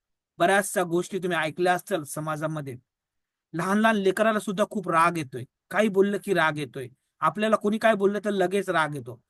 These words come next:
तर या इमोशन्सवर कंट्रोल असणं महत्वाचं आहे. जसे तुमचे इमोशन्स असणार तसं तुमचं आयुष्य होणार आहे. त्यामुळे इमोशन्स,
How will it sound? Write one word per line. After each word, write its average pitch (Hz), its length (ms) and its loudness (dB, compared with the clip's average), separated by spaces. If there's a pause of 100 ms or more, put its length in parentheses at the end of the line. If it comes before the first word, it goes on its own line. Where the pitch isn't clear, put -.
(260)
तर 269 80 6
या 302 80 10
इमोशन्सवर 277 680 4 (100)
कंट्रोल 262 360 2
असणं 240 240 2
महत्वाचं 185 500 -2
आहे. 117 100 -16 (840)
जसे 190 200 -2
तुमचे 220 340 -2
इमोशन्स 208 520 -2
असणार 202 380 0 (100)
तसं 226 160 -4
तुमचं 233 280 -2
आयुष्य 208 380 0
होणार 220 300 0
आहे. 170 60 -2
त्यामुळे 190 300 0
इमोशन्स, 220 800 -2